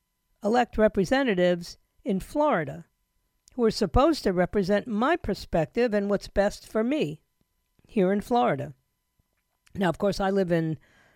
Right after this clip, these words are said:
uh, Jared Moskowitz's district, so I have no representation in Washington. Or ma-, maybe I should reframe that. I have the worst possible <laughs> representation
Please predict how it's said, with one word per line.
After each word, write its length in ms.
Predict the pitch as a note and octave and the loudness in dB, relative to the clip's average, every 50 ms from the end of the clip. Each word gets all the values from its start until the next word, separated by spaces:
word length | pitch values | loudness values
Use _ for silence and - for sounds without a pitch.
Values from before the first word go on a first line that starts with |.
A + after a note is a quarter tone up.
| _ _ - | _ _ -4
uh, 140 | E3+ D#3 | -4 -2
Jared 320 | C#3+ - G#3+ F#3+ F3+ E3 D3+ | 0 2 2 2 2 0 -2
Moskowitz's 840 | D#3 E3 G#3 A#3+ - - - D3+ D3 C#3 - - D3+ D3 C#3 C3 | 0 0 0 -2 -4 -6 -10 -10 -10 -10 -10 -10 -8 -8 -8 -8
district, 520 | - - D#3+ D3 - - - F#3 G3 F#3+ - | -6 -4 -4 -4 -4 -2 -2 -2 -2 -2 -4
so 340 | - F#3+ D#3+ D#3 D3+ D3+ - _ _ _ _ _ - | -4 -2 -2 -2 -2 -4 -8 _ _ _ _ _ -4
I 80 | - G3+ | 0 2
have 140 | G#3 E3+ E3 | 2 4 4
no 180 | F#3+ A#3+ D#4+ | 4 4 2
representation 1040 | D#4 F#3+ D3 - - D3+ C3+ - D#3+ C3+ C3 - F#3+ F3+ D3 C#3 - - C3+ C3+ F#3 - _ _ _ _ _ _ _ _ _ _ _ _ _ _ _ _ _ | 2 0 -6 -6 -8 -8 -8 -6 -8 -6 -2 0 0 0 0 0 -4 -8 -8 -10 -12 -14 _ _ _ _ _ _ _ _ _ _ _ _ _ _ _ _ _
in 180 | - F#3+ F3 F3 | -4 -2 0 0
Washington. 680 | F3+ G3 G#3+ B3 - - - D#3 D3+ - - F#3+ F#3 - _ _ _ _ _ _ _ _ _ _ _ _ _ _ _ | 2 2 0 0 -2 -4 -8 -12 -12 -16 -18 -18 -20 -20 _ _ _ _ _ _ _ _ _ _ _ _ _ _ _
Or 320 | - G3 G3 G3 G3 F3+ - - - - _ | 2 4 6 6 6 4 0 -4 -14 -14 _
ma-, 100 | - A3 A#3+ | -8 -6 -4
maybe 340 | - F#3+ A3 A#3+ A#3+ A#3+ A#3 | -4 -4 -2 -2 0 0 0
I 60 | G#3 | 0
should 220 | F3+ - - F#3+ E3 | 0 -2 -4 -6 -2
reframe 520 | E3+ E3+ F3 - - A3+ G#3 G#3 G3 E3+ | -2 -2 -2 -2 0 0 0 2 0 -2
that. 220 | C#3+ C#3 D3 - _ _ _ _ _ - | -6 -8 -12 -16 _ _ _ _ _ -2
I 60 | G#3+ | -2
have 100 | G3 E3+ | 0 2
the 100 | F3+ F3+ | 2 2
worst 420 | F3 F3 F#3+ A3+ B3 B3 - - - | 2 4 2 2 2 2 0 -2 -2
possible 600 | - - - C4 B3 - - D#3+ D3 C#3+ C3 C3+ | -2 0 0 -2 -2 -2 -4 -6 -6 -6 -8 -8
<laughs> 20 | |
representation 1080 | C#3+ - - - D4 D4+ - - B3 F#3+ G3+ - - - - - - - - D#3 G3+ | -8 -8 -4 -2 -2 -2 0 -2 -4 -4 -4 -6 -6 -6 -6 -10 -12 -12 -14 -16 -18